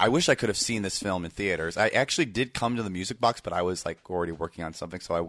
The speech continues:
couldn't, like, make the drive out. Um, my second favorite film of the year was Sandy Tan's, uh, Shirkers.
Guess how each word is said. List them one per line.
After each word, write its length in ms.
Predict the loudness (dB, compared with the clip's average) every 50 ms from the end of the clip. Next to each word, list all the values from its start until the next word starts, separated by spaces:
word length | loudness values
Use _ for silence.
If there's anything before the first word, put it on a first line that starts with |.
| -4 -2
couldn't, 340 | 0 0 0 0 -4 -6
like, 160 | -6 -6 -6 -6
make 160 | -8 -8 -8
the 80 | -8
drive 360 | -6 -2 2 2 4 4 4 4
out. 340 | 4 6 6 4 2 -2 -6 -16 -18 -18 -20 -16 -6 0
Um, 500 | 2 4 4 6 4 4 2 0 -2 -6 -12 _ -20 -20 -20 -20 _ _ _ -2
my 180 | 0 2 2
second 360 | 2 2 0 -2 -2 -2 -4
favorite 260 | 0 0 0 0 0 -2
film 200 | -2 -4 -4 -4
of 60 | -6
the 80 | -6
year 340 | -6 -6 -4 -2 -2 -4 -4
was 540 | -6 -4 -2 0 2 2 2 0 -2 -4 -6
Sandy 440 | -8 -6 -4 -4 -4 -4 -4 -6 -8
Tan's, 600 | -8 -8 -6 -4 -4 -4 -4 -6 -6 -6 -8 -6 -4
uh, 200 | -4 -2 -2 -2
Shirkers. 840 | -4 -4 -2 0 0 0 -2 -4 -10 -12 -12 -12 -12 -12 -12 -14